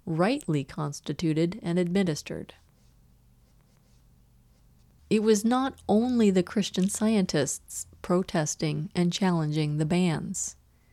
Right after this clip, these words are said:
Churches of other denominations responded in a variety of ways.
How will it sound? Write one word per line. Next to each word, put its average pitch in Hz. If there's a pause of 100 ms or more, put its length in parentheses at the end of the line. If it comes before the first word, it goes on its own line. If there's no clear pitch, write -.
(440)
Churches 208
of 208
other 214
denominations 170 (120)
responded 233
in 214
a 208
variety 202
of 151
ways. -